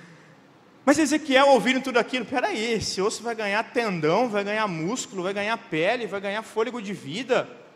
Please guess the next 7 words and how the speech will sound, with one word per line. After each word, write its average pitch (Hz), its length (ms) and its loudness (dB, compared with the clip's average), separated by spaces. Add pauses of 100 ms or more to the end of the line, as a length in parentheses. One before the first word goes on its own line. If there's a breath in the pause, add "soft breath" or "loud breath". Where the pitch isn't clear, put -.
(1400)
Versículo 160 340 -8
sete. - 560 -6 (1040)
O - 60 -16
Senhor 170 340 -2
tinha 175 220 -6
mandado 165 500 2
Ezequiel 175 640 0